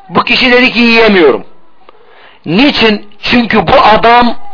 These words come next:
zoruna gitti bu adamın. Yani toplum içerisinde tabiri caizse birilerinin yanında Aleyhisselatü Vesselam'ın ona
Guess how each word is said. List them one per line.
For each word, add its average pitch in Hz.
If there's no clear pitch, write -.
zoruna 208
gitti 175
bu 156
adamın. 123
Yani 180
toplum 202
içerisinde 143
tabiri 160
caizse 180
birilerinin 196
yanında 127
Aleyhisselatü 202
Vesselam'ın 165
ona 131